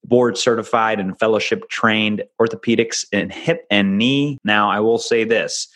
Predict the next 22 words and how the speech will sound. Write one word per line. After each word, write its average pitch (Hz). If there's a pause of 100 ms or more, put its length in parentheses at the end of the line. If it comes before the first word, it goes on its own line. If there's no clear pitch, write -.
(200)
he's 110
got 113
an 110
extensive 120
level 107
of 95
experience. 101
And 98
today, 120 (380)
Sharat 135
comes 156
to 151
us 143 (340)
to 143
express 139
his -
thoughts 85
and 101
his 135
opinions 104
in 92
healthcare. 90